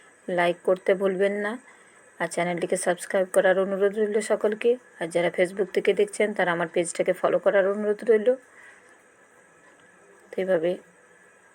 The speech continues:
নেড়ে চেড়ে নেব বেশ কিছুক্ষণ ধরে।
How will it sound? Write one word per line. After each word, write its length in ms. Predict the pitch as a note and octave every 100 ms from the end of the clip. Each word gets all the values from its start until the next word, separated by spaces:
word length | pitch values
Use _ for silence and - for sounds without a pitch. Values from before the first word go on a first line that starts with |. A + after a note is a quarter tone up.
| _ _ _ - _ _ _ _ _ _ _ _ - _ _ _ _ _ _ _ _ - _ _ _ _ _ _ _ G#3+
নেড়ে 300 | G3 F#3+ F#3
চেড়ে 180 | F#3 F#3 F#3+
নেব 100 | F#3 G3
বেশ 100 | G3+ -
কিছুক্ষণ 340 | F#3 - G#3 G#3
ধরে। 140 | G3+